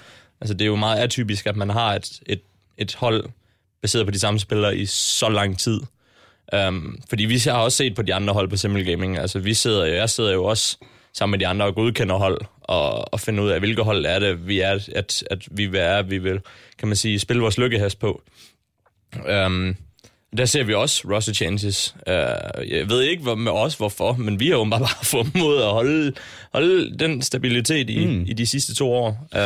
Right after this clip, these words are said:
Speaker 1: Øhm.
Speaker 2: Hvordan, øh, øh, lidt mere om Simple Gaming, når du siger,
Speaker 1: Ja.
Speaker 2: vi, øh, er en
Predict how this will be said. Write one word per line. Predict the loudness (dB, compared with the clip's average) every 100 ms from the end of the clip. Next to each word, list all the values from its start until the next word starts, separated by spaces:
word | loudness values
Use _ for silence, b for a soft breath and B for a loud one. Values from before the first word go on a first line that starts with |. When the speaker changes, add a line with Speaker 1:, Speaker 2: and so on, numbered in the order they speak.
| 2
Speaker 1:
Øhm. | 0 0
Speaker 2:
Hvordan, | 0 2
øh, | 2 2 0 -2 -2
øh, | 2 2 4 2 2 2 2
lidt | 0 0
mere | 2
om | 2 2
Simple | 0 0 0
Gaming, | 2 2 2
når | 4
du | 2
siger, | 4 2
Speaker 1:
Ja. |
Speaker 2:
vi, | 4 2 0 B B B 2
øh, | 4 4 4 4 4 4 2 2
er | 0 2
en | 2 2 2